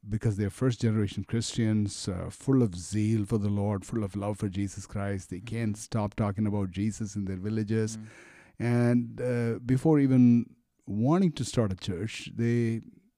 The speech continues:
Speaker 1: they start churches. You know, they, they just keep telling people about Jesus, and people start believing.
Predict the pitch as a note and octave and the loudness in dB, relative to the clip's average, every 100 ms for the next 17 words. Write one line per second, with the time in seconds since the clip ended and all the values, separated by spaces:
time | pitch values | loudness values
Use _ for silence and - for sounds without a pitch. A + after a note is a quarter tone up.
0 | _ G#2 G2+ G2 G#2 - F3 A3 - - | _ -6 -2 -2 -2 -2 -2 -2 -6 -8
1 | - - A2 G#2+ A#2 G#2+ A2+ G#2+ G#2 C#3 | -10 -10 -6 -2 0 2 0 0 -4 -4
2 | D3 - - B2+ - A#2+ B2 G#2 B2 A#2+ | -4 -6 -2 -2 0 2 2 2 0 0
3 | G#2 G2+ F2+ A2 C#3+ D#3 D3+ A2+ F#2+ G#2+ | 0 0 0 0 0 0 -2 -2 -2 -2
4 | G#2+ G2+ - G2+ F#2 A2 C#3+ D3 | -4 -6 -4 -4 -2 2 4 4